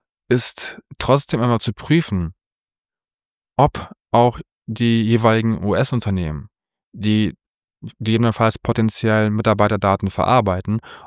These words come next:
ob sie auch entsprechend dort, äh, zertifiziert sind. Wenn Unternehmen aus den U S A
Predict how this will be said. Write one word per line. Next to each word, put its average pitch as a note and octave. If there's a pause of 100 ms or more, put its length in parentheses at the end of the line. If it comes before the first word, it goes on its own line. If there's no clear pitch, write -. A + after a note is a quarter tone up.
(200)
ob -
sie C3
auch A2 (320)
entsprechend - (100)
dort, G#2 (140)
äh, - (160)
zertifiziert -
sind. E2 (580)
Wenn B2+
Unternehmen A2
aus G#2
den A2
U G2
S -
A F#2+